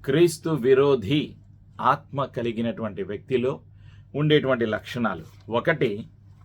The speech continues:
యేసు ప్రభుని తిరస్కరిస్తాడు, యేసు ప్రభుని వ్యతిరేకిస్తాడు, యేసు ప్రభు దేవుడు అని ఒప్పుకోడు, యేసు ప్రభు దేవుని కుమారుడు అని అంగీకరించడు.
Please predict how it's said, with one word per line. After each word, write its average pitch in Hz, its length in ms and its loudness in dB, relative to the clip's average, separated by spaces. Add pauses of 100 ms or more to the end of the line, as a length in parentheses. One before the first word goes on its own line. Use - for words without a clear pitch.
(1080)
యేసు 175 360 6
ప్రభుని 156 420 4
తిరస్కరిస్తాడు, 139 1000 0
యేసు 127 260 -2
ప్రభుని 135 380 0
వ్యతిరేకిస్తాడు, 120 920 -2
యేసు 120 440 -4
ప్రభు 120 560 -2 (680)
దేవుడు 131 680 0 (420)
అని 127 160 -2
ఒప్పుకోడు, 117 680 -4 (380)
యేసు 139 280 0
ప్రభు 123 320 0
దేవుని 123 300 -2
కుమారుడు 120 460 -2
అని 117 180 -2
అంగీకరించడు. 113 960 -8